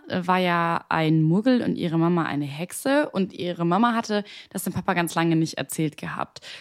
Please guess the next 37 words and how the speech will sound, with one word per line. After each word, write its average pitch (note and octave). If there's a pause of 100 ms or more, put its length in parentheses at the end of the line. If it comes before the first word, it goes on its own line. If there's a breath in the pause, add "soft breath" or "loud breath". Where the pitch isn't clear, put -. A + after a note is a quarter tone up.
(120)
Bis G#3+
dann G#3
eben F3+
zur E3
Geburt F3
von, D3+
ähm, C#3+
McGonagall, D3+
um, E3
weil D#3+
dann D#3+
sie F3+
ja E3+
auch F#3
Hexe F3+
war. F3+
Und F3
dann D#3
hat D#3+
er, - (140)
haben E3+
die D#3+
halt D3+
gemerkt, -
okay, -
da D3+
passiert -
irgendwas. E3
Und D#3
dann D3+
musste D#3+
sie D3+
ihm D3+
das -
ja C3+
halt C3+
sagen. G3